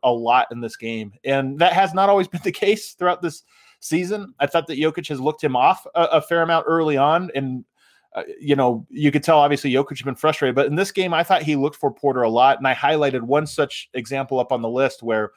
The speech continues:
Jokic has, you guys have to understand that Jokic is a lot like the quarterback on the offense. When Denver gets into that continuity, you know, a lot of what Denver runs is, like, there's an initial option, like, uh, people will call it a play.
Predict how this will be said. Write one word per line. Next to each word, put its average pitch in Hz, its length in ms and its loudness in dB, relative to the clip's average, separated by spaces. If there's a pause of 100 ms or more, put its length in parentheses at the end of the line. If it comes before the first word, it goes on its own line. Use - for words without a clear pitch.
(320)
Jokic 170 380 2
has, 151 400 2
you 156 300 -8
guys 214 100 4
have 208 80 0
to 196 80 -4
understand 175 320 -4
that 131 80 -6
Jokic 196 300 -4
is 156 220 -6
a 139 60 -2
lot 147 280 4
like 139 160 2
the 131 80 -4
quarterback 139 500 0
on 131 100 -4
the 120 80 -4
offense. 120 380 -2
When 120 120 -10
Denver 170 280 0
gets 143 240 -4
into 135 220 -8
that 120 180 -2
continuity, 120 640 -4 (260)
you 202 80 4
know, 175 100 4
a 151 40 6
lot 170 180 6
of 220 60 6
what 196 160 2
Denver 160 240 2
runs 135 340 2
is, 127 140 -2
like, 113 240 2 (300)
there's 151 240 2
an 143 80 0
initial 156 580 0
option, 123 420 0
like, 107 180 -8
uh, 131 60 -2 (320)
people 147 380 -6
will 139 100 -2
call 131 220 4
it 117 60 4
a 107 40 0
play. 117 480 2